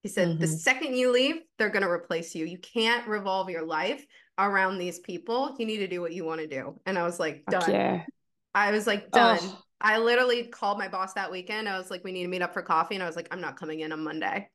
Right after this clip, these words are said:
Speaker 1: because they spent
Speaker 2: Yeah.
Speaker 1: months trying to convince me to keep working for them and keep working for them. And it was just going around
Speaker 2: Wow.
Speaker 1: in circles. I knew I just had to draw that firm line in the sand. I was, "I'm not coming in. This is it. This is done."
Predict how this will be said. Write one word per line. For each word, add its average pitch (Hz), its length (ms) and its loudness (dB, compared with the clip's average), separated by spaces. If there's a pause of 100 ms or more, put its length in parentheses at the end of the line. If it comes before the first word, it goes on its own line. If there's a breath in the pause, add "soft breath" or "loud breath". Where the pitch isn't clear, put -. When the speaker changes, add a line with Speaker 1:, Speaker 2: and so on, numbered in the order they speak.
Speaker 1:
because 196 220 -6
they 185 100 -4
spent 185 280 -4
Speaker 2:
Yeah. 202 60 -4
Speaker 1:
months 190 520 0
trying 202 200 -2
to 175 40 -2
convince 190 480 -6
me 160 320 -4 (280 loud breath)
to 233 60 2
keep 220 280 0
working 202 340 -2
for 202 140 2
them 185 160 2
and 185 80 -2
keep 185 200 -6
working 185 360 -2
for 208 120 -4
them. 233 300 2
And 196 80 0
it 160 60 0
was 180 160 -6
just 185 120 -8
going 190 160 -2
around 180 200 0
Speaker 2:
Wow. 175 80 -4
Speaker 1:
in 175 40 -8
circles. 214 540 -4
I 180 220 -4
knew 180 260 -6
I 170 80 -4
just 170 180 -10
had 180 140 -2
to 156 180 -4 (440 loud breath)
draw 190 320 4
that 185 240 4
firm 190 280 -4
line 175 280 -2
in 190 60 -6
the 185 60 -8
sand. 190 400 -4
I 208 100 -2
was, 175 80 -8 (100)
"I'm 180 100 -8
not 175 160 0
coming 220 220 -2
in. 226 340 0 (400)
This 185 180 -8
is 180 120 -14
it. 233 200 -2
This 180 180 -6
is 165 160 -10
done." 226 480 2